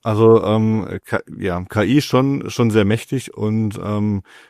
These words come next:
wenn die K I eben durch Podcasts antrainiert wird, dann kann die sowas durchaus auch, ähm, antrainieren. Die Frage ist eben, also darauf will ich so ein bisschen hinaus, was, ähm, was heißt denn K-I-generierter Podcast? Also wie definiere ich das?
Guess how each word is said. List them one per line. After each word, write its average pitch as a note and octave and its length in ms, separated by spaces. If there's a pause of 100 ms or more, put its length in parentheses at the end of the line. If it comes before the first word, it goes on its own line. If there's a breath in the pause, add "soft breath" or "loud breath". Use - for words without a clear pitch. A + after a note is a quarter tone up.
wenn G2+ 420
die G2+ 100
K G#2+ 160
I A2 240
eben G2+ 160
durch G2 160
Podcasts - 480
antrainiert A#2+ 460
wird, B2 200
dann G2+ 220
kann G#2 180
die G#2 100
sowas G2 320
durchaus G2 500
auch, F#2 340
ähm, F#2 400 (340 loud breath)
antrainieren. F2 600 (340 loud breath)
Die G#2 80
Frage A#2 340
ist B2 140
eben, B2 400
also G#2 240
darauf G#2+ 380
will A2 80
ich G2+ 80
so A2 80
ein G2 80
bisschen G2+ 200
hinaus, F#2 460
was, F#2+ 320
ähm, G#2 300 (400 soft breath)
was - 200
heißt B2+ 260
denn G2+ 180
K-I-generierter G#2 720
Podcast? - 560
Also F#2 200
wie G2 140
definiere G2+ 440
ich F2+ 100
das? - 240